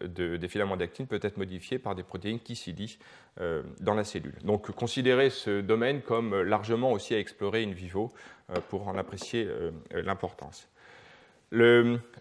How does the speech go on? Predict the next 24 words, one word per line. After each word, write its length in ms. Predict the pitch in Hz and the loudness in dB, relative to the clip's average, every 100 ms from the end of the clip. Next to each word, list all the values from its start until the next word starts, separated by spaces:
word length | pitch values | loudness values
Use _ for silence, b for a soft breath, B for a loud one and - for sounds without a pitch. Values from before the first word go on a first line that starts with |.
| - | 0
l'organisation, 800 | - 127 139 139 127 127 - 151 | 6 8 8 4 2 0 0 2
la 100 | 143 | 4
distribution 600 | 107 120 - 131 123 139 | 4 2 -2 -2 -2 -2
des 100 | 120 | -2
filaments, 600 | 110 113 110 117 117 113 98 | -2 -2 -2 0 2 0 2
des 100 | 101 | 2
longueurs 320 | 127 135 131 | 4 4 4
de 80 | 120 | 4
filaments 380 | 127 117 117 | 0 0 2
extrêmement 360 | 113 - 110 113 | 0 -4 -2 -2
importantes. 640 | 113 110 - 131 156 - - | -2 -4 -6 -8 -8 -14 -8
Nous 140 | 95 | 0
rediscuterons 540 | 107 117 - 120 - | 0 0 -6 -8 -2
de 100 | 120 | -2
ce 140 | 110 110 | -2 -4
point 180 | - 107 | -2 -4
particulier 760 | 113 - - 120 113 120 120 | -4 -8 -10 -8 -4 -2 -4
dans 180 | 95 95 | -6 -10
l'explication 760 | 95 - 101 113 - 113 110 - B B B | -10 -10 -8 -8 -4 -4 -6 -10 B B B
des 160 | 90 90 | -8 -8
propriétés 420 | - - 101 107 | -6 -6 -6 -4
de 100 | 90 | -6
tension 480 | - 139 123 - 127 | -2 -2 -2 -6 -6
corticale. 640 | - - - 117 170 | -8 -10 -2 -2 -2